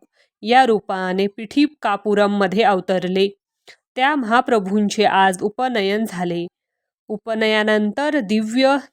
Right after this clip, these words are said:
तेजस्वी असे आपले प्रभू अधिकच तेजपुंज दिसू लागले. अशा दीनजनन उद्धारक अशा प्रभूंचे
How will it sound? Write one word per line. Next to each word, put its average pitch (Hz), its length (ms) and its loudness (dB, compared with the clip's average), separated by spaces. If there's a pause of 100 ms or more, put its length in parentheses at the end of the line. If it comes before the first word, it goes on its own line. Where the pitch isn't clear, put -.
तेजस्वी 202 580 -2
असे 208 280 0
आपले 208 360 2
प्रभू 190 600 0 (340)
अधिकच 208 800 0
तेजपुंज 226 760 0
दिसू 214 520 -2
लागले. 175 520 -2 (680)
अशा 185 720 -2 (160)
दीनजनन 202 760 0
उद्धारक 185 640 0
अशा 185 400 0
प्रभूंचे 185 880 -4